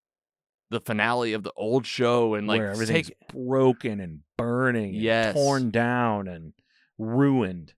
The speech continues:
Speaker 1: I gave ourselves plenty of time for this one because I just wanted to help me <laughs> catch up.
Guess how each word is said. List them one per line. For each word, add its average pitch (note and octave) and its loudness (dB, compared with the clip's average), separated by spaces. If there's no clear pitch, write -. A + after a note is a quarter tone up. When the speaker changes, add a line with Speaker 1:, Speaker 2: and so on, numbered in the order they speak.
Speaker 1:
I C#3+ 4
gave D3+ 0
ourselves D#3+ 0
plenty C#3+ -6
of C3 -4
time A#2 -6
for G#2+ -12
this G2 -6
one G2 -6
because G2 -4
I G#2+ -2
just A2+ -8
wanted C#3 -4
to A#2+ -2
help A2 -4
me G2+ -2
<laughs> - -4
catch C#3 2
up. F#2+ 0